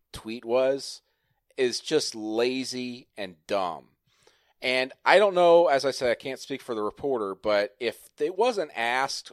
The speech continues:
what was the tweet about, then that needs to be asked. And if it was asked and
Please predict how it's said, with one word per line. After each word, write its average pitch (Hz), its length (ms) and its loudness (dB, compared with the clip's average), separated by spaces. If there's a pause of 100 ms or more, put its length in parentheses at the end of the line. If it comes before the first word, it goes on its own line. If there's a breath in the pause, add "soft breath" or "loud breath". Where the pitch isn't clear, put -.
what 113 320 2
was 127 160 0
the 123 80 -6
tweet 120 280 -6
about, 143 520 0 (720)
then 120 100 -2
that 131 160 0
needs 123 160 -4
to - 60 -12
be 104 160 0
asked. 92 300 0
And 117 120 -6
if 110 100 -4
it 104 120 -2
was 131 260 2
asked 139 440 0
and 101 360 -6